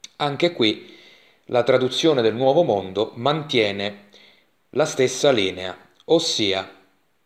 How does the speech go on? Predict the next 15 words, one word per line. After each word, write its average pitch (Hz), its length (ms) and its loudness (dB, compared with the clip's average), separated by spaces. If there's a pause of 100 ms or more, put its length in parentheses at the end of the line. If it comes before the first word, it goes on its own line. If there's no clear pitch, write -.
(1000)
eh, - 920 -12
quella 165 420 4
del, 120 600 4
che, 147 240 -2
che 127 160 0
Gesù 123 520 0
non 131 200 -4
sia 151 360 2
Dio, 117 480 -2
ma 170 100 0
sia 147 400 0
un 180 320 0
Dio 90 300 -6
più 175 300 -8
piccolo, - 580 -10